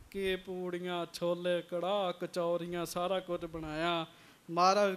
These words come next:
ਸਿੱਖਾਂ ਨੂੰ ਕਹਿੰਦੇ, "ਉਹ ਕੁਝ ਬਣਾਓ ਜਿਹੜਾ ਪਿੰਡ ਵਾਲਿਆਂ ਵੇਖਿਆ ਵੀ ਨਾ ਹੋਵੇ ਕਦੀ ਜੀ।"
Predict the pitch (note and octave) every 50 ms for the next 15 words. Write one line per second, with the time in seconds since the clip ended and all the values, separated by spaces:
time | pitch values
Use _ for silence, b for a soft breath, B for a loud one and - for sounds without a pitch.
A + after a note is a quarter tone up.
0 | F#3 - - - F#3 - - G3+ G3+ G3+ G3+ G3+ G3 G3+ G3 G3+ G#3 G#3 G#3 G3+
1 | G#3 A3 A3+ A#3 A#3 A3+ A3 A3 A3 G#3 G3+ F#3+ F#3+ F#3+ F3+ F3+ F3+ F#3 G#3 A3
2 | A3 A#3 A3 A3 A3 G#3+ - G#3 G3+ G#3 G#3 G#3 G#3+ G#3 G#3 G#3+ G#3+ G#3 G3+ G3
3 | - - - G#3 G3+ G#3 A3 G#3+ G#3+ G#3+ G#3+ G#3 G3 F3 D#3+ E3 E3 D3+ D#3 E3+
4 | E3+ E3 E3+ F3 F3 - F#3+ F#3+ G#3